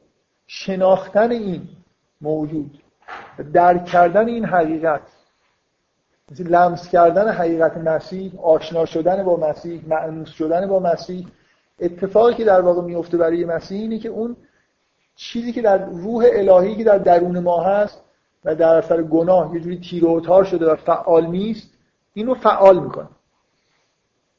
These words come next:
ایمان مسیحی، وقتی یه مسیح ایمان میاره به مسیح، مسیح رو میشناسه،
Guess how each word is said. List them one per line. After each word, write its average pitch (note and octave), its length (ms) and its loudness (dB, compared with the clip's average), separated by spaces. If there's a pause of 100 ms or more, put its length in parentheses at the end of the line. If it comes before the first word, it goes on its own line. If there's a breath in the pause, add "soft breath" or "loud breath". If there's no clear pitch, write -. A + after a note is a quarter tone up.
(260)
ایمان F#3 400 2
مسیحی، F3+ 600 -2
وقتی F#3+ 300 -2
یه F3 160 -2
مسیح E3 340 -8
ایمان E3 420 -4
میاره E3 340 -6
به D#3+ 100 -6
مسیح، E3+ 500 -6
مسیح F#3+ 200 -8
رو G3 100 -8
میشناسه، G3 500 -8